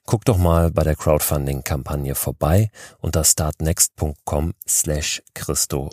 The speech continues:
Förster. Wenn ihr das schon getan habt, wenn ihr schon unterstützt habt, wie gesagt, vielen Dank. Aber dann guckt doch auch noch mal,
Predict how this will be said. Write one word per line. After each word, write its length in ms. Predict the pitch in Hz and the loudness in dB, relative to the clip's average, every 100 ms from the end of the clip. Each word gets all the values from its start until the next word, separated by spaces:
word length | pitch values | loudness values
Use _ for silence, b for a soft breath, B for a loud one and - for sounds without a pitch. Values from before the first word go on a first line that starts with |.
| - | -12
Förster. 720 | - - 73 71 - - - - B B B - | -10 -4 -2 0 0 -2 -8 -18 B B B -2
Wenn 240 | 92 117 | 2 2
ihr 140 | 107 101 | 2 2
das 180 | 98 | 4
schon 200 | - 98 | 4 2
getan 380 | 92 - 107 117 | -2 -2 0 2
habt, 200 | 82 - | 0 2
wenn 100 | 92 | 2
ihr 100 | 101 | 4
schon 200 | 87 85 | 2 -2
unterstützt 560 | 85 92 90 107 - - | -2 -2 -2 -2 -2 0
habt, 200 | 92 101 | 0 2
wie 60 | |
gesagt, 300 | 95 92 85 | 0 2 0
vielen 240 | - 95 85 | 0 0 2
Dank. 240 | 82 98 - B B B | 2 2 -4 B B B
Aber 140 | 90 | 4
dann 100 | 87 | 4
guckt 260 | - 127 - | 2 -2 -2
doch 120 | 92 | -2
auch 160 | 98 | 0
noch 160 | 95 90 | 2 0
mal, 440 | 87 82 85 82 | 2 2 4 2